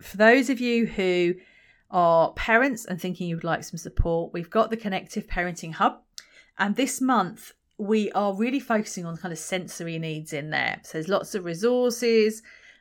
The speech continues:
uh, and support going in. We've got a question and answer session with the brilliant Alison Neal from Midlands O T to help you with sensory kind of issues or worries you might be having with your child.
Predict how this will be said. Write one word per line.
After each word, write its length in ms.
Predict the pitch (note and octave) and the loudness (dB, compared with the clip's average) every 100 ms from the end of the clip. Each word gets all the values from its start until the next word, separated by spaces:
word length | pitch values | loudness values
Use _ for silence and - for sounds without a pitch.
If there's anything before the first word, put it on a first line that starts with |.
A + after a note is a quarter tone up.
| - | -2
uh, 140 | F3 | -2
and 100 | E3 | -2
support 480 | - F3 - A3+ - | -8 -8 0 0 2
going 320 | F#3+ F#3 F3+ | 0 0 0
in. 340 | F3+ F3+ F3 D#3+ | -2 -2 -2 -4
We've 240 | E3 D#3+ | -6 -6
got 200 | E3 D#3+ | -4 -2
a 160 | D3+ D#3 - | -2 -6 -12
question 380 | - - - F3 | -12 -8 -4 -2
and 80 | |
answer 320 | F#3 G#3+ G3+ G3+ | 2 0 -2 -4
session 480 | G3+ - - F3+ | -4 -4 -2 -2
with 120 | F3 E3+ | -2 -6
the 60 | |
brilliant 560 | E3+ - G#3 A3 F#3 E3 | -8 0 4 4 4 0
Alison 480 | D#3+ E3 D#3+ E3+ D#3+ | -4 -6 -6 -8 -6
Neal 240 | E3 E3+ | -4 -6
from 200 | E3 E3 | -6 -6
Midlands 420 | E3 E3 E3+ E3 | -4 -4 -6 -4
O 140 | E3 D3+ | -4 -6
T 500 | - G#3 G3+ G3 F#3 | -6 -4 -2 -2 -4
to 80 | |
help 340 | E3 E3+ D#3+ - | -4 -6 -6 -10
you 60 | |
with 100 | D#3+ | -12
sensory 540 | D#3+ F3 D#3+ - E3 D#3+ | -12 -12 -12 -12 -10 -12
kind 240 | D#3+ D#3+ | -12 -10
of 100 | D#3 _ _ _ _ | -10 _ _ _ _
issues 480 | A3+ A3 A#3+ A3+ A3 | -4 -2 2 2 2
or 80 | D3+ | -2
worries 460 | D#3+ F3 E3+ E3+ | -4 -2 0 -2
you 80 | E3+ | -4
might 160 | E3+ - | -6 -8
be 80 | E3 | -6
having 280 | E3 D#3 | -6 -6
with 140 | D#3 D#3 | -8 -8
your 100 | D3+ | -10
child. 640 | - G#3 G3 F#3+ F#3 F3+ | -10 -4 -2 0 0 -4